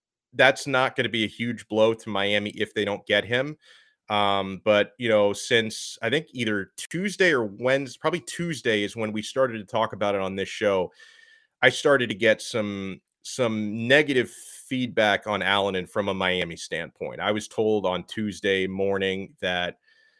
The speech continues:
Alabama was really pushing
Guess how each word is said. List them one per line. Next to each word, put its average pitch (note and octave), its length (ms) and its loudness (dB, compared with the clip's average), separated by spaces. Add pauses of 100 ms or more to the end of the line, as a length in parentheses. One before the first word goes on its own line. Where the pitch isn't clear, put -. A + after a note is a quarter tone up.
(400)
Alabama A2 520 6
was F2+ 240 -8
really A2+ 360 0
pushing F#2+ 640 -4